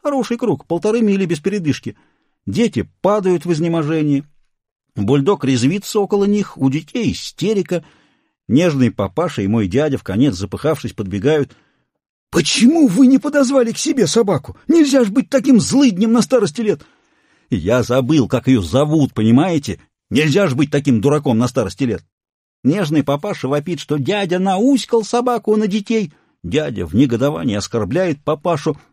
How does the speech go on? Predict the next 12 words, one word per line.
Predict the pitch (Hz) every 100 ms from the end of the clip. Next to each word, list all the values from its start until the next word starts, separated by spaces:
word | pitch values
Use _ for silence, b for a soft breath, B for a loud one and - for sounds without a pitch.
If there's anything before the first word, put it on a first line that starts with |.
| _
Разъяренный | 107 135 131 214 170 110
папаша | 127 180 156 117
атакует | 135 139 202 196
дядю. | 147 185 165 143 B
Дядя | 101 165 185 113
защищается | 82 - 110 - 143 135 147
зонтиком. | 101 175 208 156 165 165 127 b b _
Преданный | 123 165 156 147 139
бульдог | 135 151 147 165
приходит | - 135 151 147 139
на | 131
помощь | 123 170 185 -